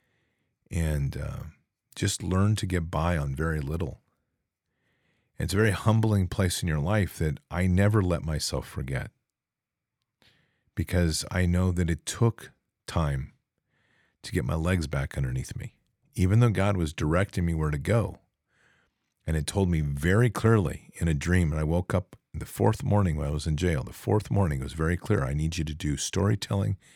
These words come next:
and your film again." I'm like, "Okay." But the road ahead on that is,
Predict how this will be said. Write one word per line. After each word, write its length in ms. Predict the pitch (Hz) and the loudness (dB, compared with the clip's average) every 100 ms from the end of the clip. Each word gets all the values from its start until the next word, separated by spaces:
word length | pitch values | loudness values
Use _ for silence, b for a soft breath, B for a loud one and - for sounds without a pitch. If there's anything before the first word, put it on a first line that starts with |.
| b b b b b | b b b b b
and 140 | 80 | 0
your 100 | 82 | 0
film 320 | 76 - 73 65 | 0 -2 -2 -2
again." 280 | 62 - - _ | -4 -10 -14 _
I'm 100 | 73 | -12
like, 220 | 76 71 | -10 -6
"Okay." 400 | 82 82 123 98 - _ B B B B | -6 -2 -2 -2 -6 _ B B B B
But 140 | 80 | -2
the 80 | 98 | -2
road 460 | 80 90 120 143 135 | -2 2 4 6 4
ahead 340 | 92 - 117 | 0 2 2
on 120 | 120 87 | 4 2
that 160 | 78 | 0
is, 200 | 78 - | -2 -4